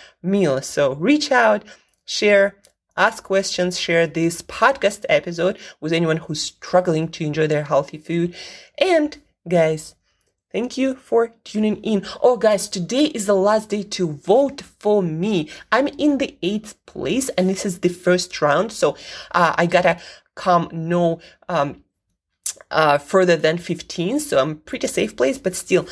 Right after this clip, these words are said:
please, guys, if you have Facebook, spend a minute and please vote for me. Uh, please,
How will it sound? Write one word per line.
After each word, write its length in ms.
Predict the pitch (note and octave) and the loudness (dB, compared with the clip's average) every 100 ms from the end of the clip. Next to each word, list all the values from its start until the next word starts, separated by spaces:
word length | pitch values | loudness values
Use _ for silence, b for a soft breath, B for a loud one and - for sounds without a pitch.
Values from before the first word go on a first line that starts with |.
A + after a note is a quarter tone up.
| B - | B -6
please, 260 | G#3+ A3+ | -2 -2
guys, 420 | G#3 D#3 D3 G#3+ - B - | 2 2 4 0 -4 B -16
if 120 | F3 | -8
you 60 | F3+ | 0
have 140 | C#4 | 0
Facebook, 680 | C#4+ - G#3+ F3+ E3+ F#3+ F#3+ B B | 0 0 0 0 2 2 0 B B
spend 640 | - - A3 G#3+ G#3+ G#3+ B B - | -10 -4 2 4 2 -2 B B -4
a 80 | F#3 | 2
minute 500 | F3 E3+ E3 D#3+ - | 4 4 2 0 -4
and 160 | D#3+ D#3 | -8 -6
please 320 | - F3+ F3 | -2 -2 -2
vote 480 | - C#3 E3 D#3 - | -6 -2 0 0 -6
for 160 | - | -6
me. 260 | D3 D3+ D3+ B B - | -2 -2 -2 B B -2
Uh, 80 | C#3+ | -2
please, 400 | - F3+ F3+ | 2 2 2